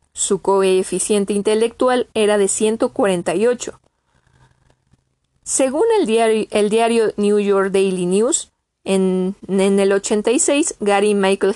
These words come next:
Heinick secuestró a Josefina Rivera, la primera de muchas mujeres desaparecidas. Si recuerdan, yo ya les hablé en, en, en,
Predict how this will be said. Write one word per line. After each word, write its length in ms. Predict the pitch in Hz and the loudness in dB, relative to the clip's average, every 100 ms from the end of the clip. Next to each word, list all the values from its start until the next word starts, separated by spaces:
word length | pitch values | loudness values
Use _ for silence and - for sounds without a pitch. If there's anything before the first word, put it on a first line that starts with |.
| - | 0
Heinick 600 | 220 185 190 208 - - - - _ _ _ _ | -2 -2 -2 -2 -4 -12 -20 -20 _ _ _ _
secuestró 680 | - 226 208 208 208 - 220 | -2 0 0 0 -2 0 0
a 80 | 220 | 0
Josefina 680 | 226 226 190 - 190 190 190 | -2 0 -2 0 0 2 2
Rivera, 640 | 220 240 233 220 262 302 - | 0 2 2 0 -2 -6 -8
la 240 | - 208 196 | -2 0 0
primera 520 | 202 202 196 196 214 | 0 2 2 2 2
de 100 | 208 | 0
muchas 480 | 196 185 - 196 202 | 0 0 -2 -2 -2
mujeres 460 | 185 185 180 185 | -2 -2 -2 0
desaparecidas. 1080 | 180 185 196 - 220 233 - 427 330 - - - - - _ _ _ _ _ _ _ _ _ - - - | -2 -2 -2 0 0 0 0 0 0 -4 -10 -20 -20 -20 _ _ _ _ _ _ _ _ _ -20 -20 -10
Si 280 | - 226 | -4 0
recuerdan, 640 | 214 220 - 269 277 330 254 | 0 0 0 0 0 0 0
yo 140 | 202 | 0
ya 180 | 208 220 | 2 2
les 260 | 220 208 - | 2 0 0
hablé 400 | 196 196 202 359 - _ - | 0 2 0 -2 -8 _ -4
en, 440 | 196 185 180 175 - - - _ | -2 0 -2 -6 -10 -20 -20 _
en, 380 | 202 196 190 185 - | -4 0 -2 -2 -4
en, 340 | 202 190 185 | -2 -2 -4